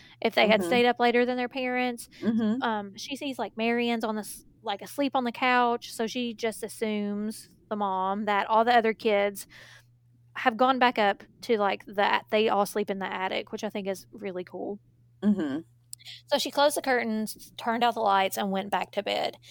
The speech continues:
Speaker 2: So she only physically sees one.
Speaker 1: Yeah.
Speaker 2: Okay.
Speaker 1: Which is sort of where, like,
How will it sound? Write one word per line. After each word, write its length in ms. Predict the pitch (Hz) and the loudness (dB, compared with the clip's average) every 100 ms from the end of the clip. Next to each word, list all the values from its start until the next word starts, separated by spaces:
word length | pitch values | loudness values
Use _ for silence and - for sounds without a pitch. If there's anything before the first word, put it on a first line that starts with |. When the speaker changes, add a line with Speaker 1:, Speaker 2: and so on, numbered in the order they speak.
| - _ | -20 _
Speaker 2:
So 140 | 220 | 4
she 240 | 220 302 320 | 4 4 4
only 280 | 262 196 - | 4 2 2
physically 480 | 220 196 175 170 165 | 2 4 2 2 0
sees 480 | - 175 156 143 - | 0 0 2 0 -4
one. 560 | 143 143 113 62 76 - _ _ _ _ _ | -4 -2 -2 -6 -14 -16 _ _ _ _ _
Speaker 1:
Yeah. 200 | 226 170 - - _ _ _ _ | -2 -2 -6 -20 _ _ _ _
Speaker 2:
Okay. 220 | - - | -6 -2
Speaker 1:
Which 120 | 269 302 | -2 0
is 140 | 277 | -2
sort 460 | - - - 330 349 | -2 -4 -2 -2 0
of 160 | 349 277 | -2 0
where, 580 | 247 233 226 226 220 220 | 0 2 0 0 -2 -2
like, 320 | 202 190 - | -2 -2 -4